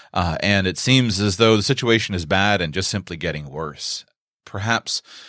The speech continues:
most dramatic simply because of the number of people affected. Houston, of course, being, uh, about the fourth largest metropolitan area in the United States and being deeply, deeply impacted. And talk about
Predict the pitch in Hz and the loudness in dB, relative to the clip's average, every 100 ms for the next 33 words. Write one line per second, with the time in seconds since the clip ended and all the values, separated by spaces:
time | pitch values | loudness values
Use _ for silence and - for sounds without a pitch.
0 | - _ - 117 170 170 107 101 104 135 | -20 _ -2 2 4 2 -2 0 2 2
1 | 101 85 - - - _ - 131 120 110 | 2 0 -6 -16 -18 _ 0 0 2 0
2 | 98 113 90 82 85 107 95 78 - - | 0 2 0 0 -2 0 0 -2 -6 -8
3 | - 175 - 64 - _ _ _ 82 - | -4 -4 -6 -10 -12 _ _ _ -8 -4
4 | - 107 - 57 - - - - - 120 | -2 -2 -2 -10 -10 -16 -20 -20 -2 0
5 | 107 104 90 - 98 95 - 90 87 82 | 2 0 0 4 4 4 4 4 4 2
6 | 80 80 82 - 73 71 - 90 - - | -2 -4 -6 -8 -10 -4 -2 -2 -4 0
7 | 104 98 71 80 90 78 73 - - - | 0 0 0 2 2 0 -4 -4 -6 -6
8 | 85 - 98 92 - 80 87 92 80 78 | -6 -2 2 2 2 0 2 4 2 0
9 | 80 73 - 90 80 - - - - - | -2 -2 0 2 0 -4 -10 -12 -14 -6
10 | 107 87 82 80 76 101 87 82 - 104 | -2 0 -2 -2 2 4 2 -2 -2 2
11 | 120 123 82 78 71 - - 76 104 110 | 2 0 -4 -4 -4 -10 -20 -2 2 2
12 | 107 76 82 92 90 71 - 60 64 73 | 2 -2 0 0 -2 -4 -8 -12 -12 -4
13 | 101 - 82 85 - | -2 -2 0 0 -2